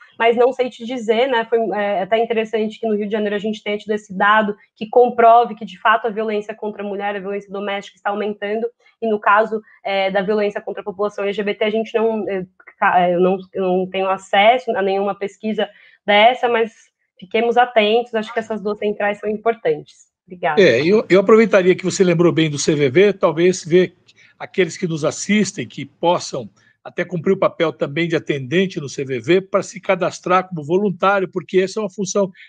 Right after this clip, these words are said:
Speaker 2: neste momento, que deve ter uma necessidade muito grande de voluntários. Eu não sei qual é o telefone, talvez você pudesse colocar isso depois no Instagram, ver como é que as pessoas possam se fazer. Assim como a gente tem falado de doação de sangue, a gente tem falado de uma série de coisas.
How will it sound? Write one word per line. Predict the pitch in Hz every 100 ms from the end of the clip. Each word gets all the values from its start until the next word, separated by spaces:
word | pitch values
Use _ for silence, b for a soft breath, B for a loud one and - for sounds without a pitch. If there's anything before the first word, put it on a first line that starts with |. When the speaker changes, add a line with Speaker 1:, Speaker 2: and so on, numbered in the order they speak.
| B
Speaker 2:
neste | 160 170 196 254 - -
momento, | 202 165 185 202 196 - B B _
que | 170
deve | 196 202
ter | 190
uma | 196
necessidade | 190 185 185 - 165 190 175
muito | 170 196 202
grande | 160 170 190 175
de |
voluntários. | 185 202 214 208 - 160 147 131 139
Eu | 175
não |
sei | 165 190 170
qual | - 160
é |
o | 151
telefone, | 160 139 - 185 190 -
talvez | 151 165
você | 165
pudesse | 156 156 147 -
colocar | 165 143 156
isso | 139
depois | 139 120 147 139 - b b
no | 151
Instagram, | 139 143 123 160 202 190 - B B _ 131
ver | 160
como | 165 156
é | 165
que | 165
as | 151
pessoas | - 147 - 160
possam | - 160 139 175 143
se | -
fazer. | 190 143 131 131 B -
Assim | -
como | 214
a | 226
gente | 220
tem | 208
falado | 180 175 156
de | 156
doação | 170 147 - 143
de | 175
sangue, | - - 196 196 147
a | 131
gente | 143
tem | 175 165
falado | 175 156 170 185
de | 180
uma | 196
série | - 180 175
de | 185
coisas. | - 110 -